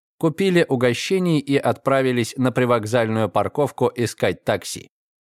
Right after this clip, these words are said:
Монах остался в Улан-Баторе. Нея и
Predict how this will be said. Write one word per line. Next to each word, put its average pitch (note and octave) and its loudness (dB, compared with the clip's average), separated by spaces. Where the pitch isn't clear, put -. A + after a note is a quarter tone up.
Монах E3 0
остался D3+ 0
в C3 -2
Улан-Баторе. C#3+ -2
Нея A2+ 2
и G#2+ -2